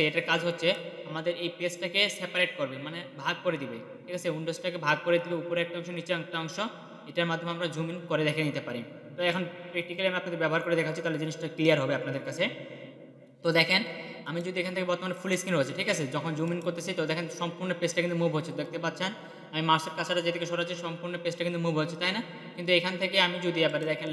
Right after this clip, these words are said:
lens যদি click করে দিই, শুধু লেন্সটাতে click করে রাখি, যখন এই lens click করে দিলাম তো দেখতে পাচ্ছেন আমি মাউসের কার্সারটা যে জায়গায় রয়েছে সেটা কিন্তু, সেই জায়গায় কিন্তু একটি নতুন করে box চলে আসে, ঠিক আছে? যেমন আমি যদি ডান দিকে সরাই, এখানে যে দুটো option দেওয়া আছে যে get help, যে make windows,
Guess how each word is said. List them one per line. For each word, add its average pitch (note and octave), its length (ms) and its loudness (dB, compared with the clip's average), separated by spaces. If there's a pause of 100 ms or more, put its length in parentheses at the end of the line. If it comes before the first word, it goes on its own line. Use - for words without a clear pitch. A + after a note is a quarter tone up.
lens E3+ 180 2 (120)
যদি E3 180 -2
click D#3+ 200 -4
করে C#3+ 140 -4
দিই, D3+ 140 -4
শুধু D3+ 160 -8 (440)
লেন্সটাতে E3 420 4
click D#3 200 0
করে C3+ 160 4
রাখি, E3 180 -2 (460)
যখন D#3+ 220 0
এই F3+ 80 8
lens F3+ 220 6
click F#3 200 -2
করে F#3+ 140 4
দিলাম F3+ 200 4
তো E3+ 120 -2
দেখতে F3 240 0
পাচ্ছেন F3+ 280 2
আমি E3+ 80 -2 (120)
মাউসের D#3 320 4 (220)
কার্সারটা E3 420 2
যে E3+ 120 4
জায়গায় E3 240 4
রয়েছে D3+ 260 -2
সেটা E3+ 240 2
কিন্তু, F3 140 -6 (240)
সেই E3 160 -2
জায়গায় F3+ 240 4
কিন্তু F3+ 140 -4 (100)
একটি F3 180 -2 (480)
নতুন F3 220 -6
করে E3+ 100 8 (140)
box F3+ 260 6
চলে D3 220 6
আসে, - 160 -4
ঠিক A3+ 160 0
আছে? F3 160 0
যেমন D3+ 240 2
আমি E3 200 -2
যদি F3 180 2 (240)
ডান D3+ 200 6
দিকে F3 200 0
সরাই, D3+ 300 0
এখানে D#3+ 220 -6
যে D#3+ 100 0
দুটো D#3 200 -4
option D#3 220 -4
দেওয়া D3 220 6
আছে D3+ 200 -4
যে D3+ 40 0 (140)
get E3+ 140 4 (120)
help, E3 180 6 (540)
যে E3 60 0 (120)
make F3+ 160 6 (100)
windows, D#3+ 360 2